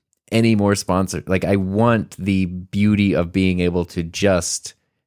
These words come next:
make the thing I wanna make, how I wanna make it, for the people I wanna make it. And it's just, like, pure.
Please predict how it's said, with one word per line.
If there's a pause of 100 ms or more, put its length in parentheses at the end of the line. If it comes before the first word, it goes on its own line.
make
the
thing
I
wanna
make,
how
I
wanna
make
it, (380)
for
the
people
I
wanna
make
it.
And
it's
just,
like,
pure.